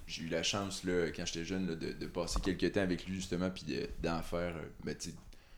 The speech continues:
de passer du temps, là, dans soit des petits avions, puis éventuellement, c'est les plus gros avions qu'il pilotait aussi. Puis je m'étais dit que c'était probablement ça la carrière que j'allais faire.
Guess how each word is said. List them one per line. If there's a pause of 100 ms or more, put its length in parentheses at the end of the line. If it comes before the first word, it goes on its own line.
(380)
de
passer
du
temps,
là,
dans
soit
des
petits
avions,
puis
éventuellement,
c'est
les
plus
gros
avions
qu'il
pilotait
aussi.
Puis
je
m'étais
dit
que
c'était
probablement
ça
la
carrière
que
j'allais
faire.